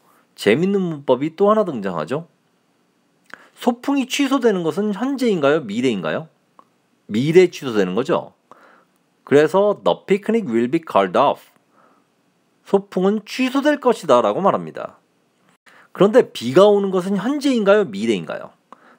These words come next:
역시 미래죠? 그런데 뭐라고 얘기하죠? If it rains tomorrow, 내일 비가 온다면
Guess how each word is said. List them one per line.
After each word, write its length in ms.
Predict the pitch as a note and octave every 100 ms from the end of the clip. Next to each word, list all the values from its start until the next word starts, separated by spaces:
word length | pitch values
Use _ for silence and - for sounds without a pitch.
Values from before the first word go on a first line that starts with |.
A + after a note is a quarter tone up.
| -
역시 300 | A2 - F#3+
미래죠? 500 | A2 G#2 F#2+ F#3 G#3+ _ _ _ _ _ _ _ _ _ _ _
그런데 280 | - F3+ G#3
뭐라고 420 | F#2+ A#2 G#3 A3
얘기하죠? 480 | D3 G2+ F2 A#2 F#3+ _ _ _ _ _ _ _ _ _ _ _
If 260 | A#2 B2 -
it 140 | C3
rains 400 | G#2+ A2+ F3 F#3+
tomorrow, 640 | - G#2 A#2 C#3+ F2 D2 C#2+ _ _ _ _
내일 520 | - F#2+ G#2 C#3+ F#3 -
비가 380 | - G2 B2 C#3
온다면 800 | - F#2+ A#2 E3 C#3 D#2 D2